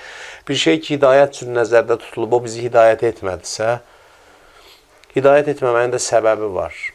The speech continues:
Nəsə səbəb olur ki, biz hidayət olmayaq, daha da azğınlığımız artır o həmin o şey vasitəsilə.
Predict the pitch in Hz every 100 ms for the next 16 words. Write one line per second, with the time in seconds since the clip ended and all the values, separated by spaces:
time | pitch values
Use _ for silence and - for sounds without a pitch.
0 | _ _ _ _ _ - - _ _ -
1 | 147 127 117 - 117 117 98 95 95 -
2 | 92 - 92 104 104 117 107 113 135 139
3 | - _ 151 147 175 170 - 131 123 123
4 | 127 123 123 135 120 104 87 95 82 -
5 | 113 123 131 135 113 98 - - 107 90
6 | 92 - - 85 - 82 85